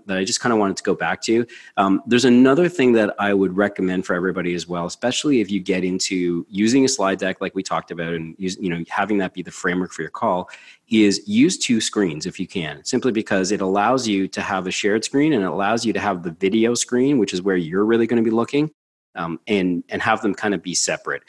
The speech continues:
It's just an easier way to operate. As someone that's been doing it and I share my screen often, I can tell you that it's a, it's kind of a game changer when you set it up. There's a little bit of, like, getting used to it, of course, and, like, everything with tech, but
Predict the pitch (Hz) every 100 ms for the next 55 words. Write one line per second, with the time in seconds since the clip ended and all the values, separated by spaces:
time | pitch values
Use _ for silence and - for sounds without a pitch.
0 | - - - 95 - - 127 - 104 -
1 | 113 117 127 120 107 95 92 87 95 92
2 | 127 123 101 98 90 101 104 107 101 90
3 | 85 - 101 98 - 95 92 95 95 -
4 | 92 - 87 - 104 101 95 87 82 -
5 | - 92 - - - 107 90 - - -
6 | - - 120 110 98 95 92 98 92 90
7 | 85 - 87 90 110 - 92 98 113 120
8 | 120 113 110 113 107 107 - - _ -
9 | 117 110 113 - 110 110 - 113 110 110
10 | 98 92 87 95 90 92 104 107 104 101
11 | 107 110 - - 90 87